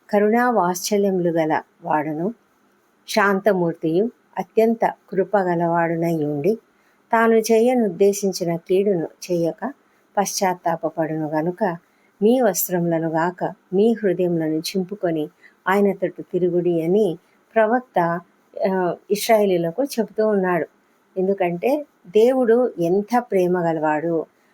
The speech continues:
కరుణా వాత్సల్యములు గలవాడు, శాంతమూర్తి, అత్యంత కృప గలవాడు.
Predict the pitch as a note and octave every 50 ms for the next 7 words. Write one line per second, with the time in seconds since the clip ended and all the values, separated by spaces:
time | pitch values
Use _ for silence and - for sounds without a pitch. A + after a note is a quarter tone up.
0 | _ _ _ _ _ - G#3 G3 G3+ G#3 A3+ A#3 A#3 A#3+ A3+ G#3+ G3+ G3 G3 -
1 | - - G#3 F#3+ F#3 F#3 F3+ F3+ E3+ E3+ E3+ E3 D#3 D#3+ D#3+ D#3+ D#3 D#3 F3 E3+
2 | D#3+ - - - - F3 F3 F3+ F#3 G3+ G#3 G#3 A3+ F#3+ F3+ E3+ E3+ D3+ - _
3 | - F3 E3 D#3 D3 - _ _ _ _ _ _ E3+ F3 - _ - G#3+ A3+ A#3
4 | A#3 A#3 B3 A#3+ A#3 G#3 G3 - F#3+ E3+ E3+ E3+ E3+ E3 D#3+ E3 D#3+ D#3+ D#3 E3+
5 | F3 E3 D3+